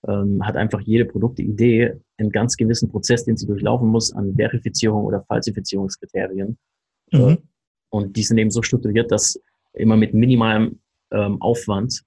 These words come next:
Speaker 1: ähm, das Produkt diese Phasen durchläuft. Und
Speaker 2: Ja.
Speaker 1: wenn in Phase eins eben schon falsifiziert, gut, dann hat man sich viel Zeit gespart. Wenn nicht, dann geht's weiter in die nächste Phase und wird ein bisschen tiefer, ähm, reingegraben.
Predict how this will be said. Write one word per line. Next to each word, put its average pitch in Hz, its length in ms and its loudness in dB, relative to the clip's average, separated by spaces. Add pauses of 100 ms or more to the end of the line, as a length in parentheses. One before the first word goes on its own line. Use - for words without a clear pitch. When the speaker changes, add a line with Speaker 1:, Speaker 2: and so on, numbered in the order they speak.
(360)
Speaker 1:
ähm, 101 180 -2
das - 200 -4
Produkt 110 200 -2
diese 104 200 0
Phasen 104 720 0
durchläuft. 101 560 -2
Und - 400 -4 (100)
Speaker 2:
Ja. - 400 0
Speaker 1:
wenn 101 200 -2
in 101 80 0
Phase 107 300 -2
eins 135 220 2
eben 120 440 2 (680)
schon 107 260 2
falsifiziert, 107 580 -2
gut, 127 280 0
dann 101 160 0
hat 107 100 -2
man 98 100 -4
sich 104 160 -6
viel 98 100 0
Zeit - 240 -2
gespart. 110 460 -2 (520)
Wenn 98 140 -2
nicht, 110 300 0
dann 98 180 0
geht's 95 160 -2
weiter 98 180 -2
in 98 80 0
die 101 60 0
nächste 110 320 -2
Phase 98 460 -4
und 104 260 -6
wird - 100 -4
ein 98 80 -2
bisschen - 240 -4
tiefer, 113 500 0 (520)
ähm, 98 580 0
reingegraben. 98 840 -2